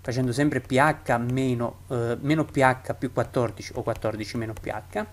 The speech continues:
per ottenere dunque un P H pari a due. E quindi ricavo contestualmente, come fatto prima, le concentrazioni di O H meno che sono pari praticamente a dieci alla meno due molarità. Quindi nella nuova soluzione avremo bisogno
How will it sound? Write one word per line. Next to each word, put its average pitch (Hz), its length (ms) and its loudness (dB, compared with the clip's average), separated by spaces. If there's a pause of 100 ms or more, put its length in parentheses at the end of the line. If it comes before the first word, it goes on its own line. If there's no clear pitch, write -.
(440)
per 202 160 10
ottenere 175 540 8
dunque 160 340 4
un 151 80 6
P 175 80 0
H 143 320 8
pari 127 240 6
a 127 60 4
due. 147 320 2 (520)
E 202 180 4
quindi 139 420 6 (600)
ricavo 147 540 6
contestualmente, 143 840 2
come 127 180 0
fatto 151 300 4
prima, 143 400 2
le 143 140 0
concentrazioni 156 680 4
di 135 80 4
O 151 60 8
H 190 200 4
meno 143 480 4 (400)
che 170 120 4
sono 185 320 4
pari 135 360 8
praticamente 151 460 4
a 190 60 2
dieci 143 340 2
alla 135 180 6
meno 143 220 2
due 123 460 4 (100)
molarità. 113 560 0 (400)
Quindi 156 640 6 (540)
nella 180 360 8
nuova 156 260 10
soluzione 160 500 2
avremo 135 360 4
bisogno 143 680 2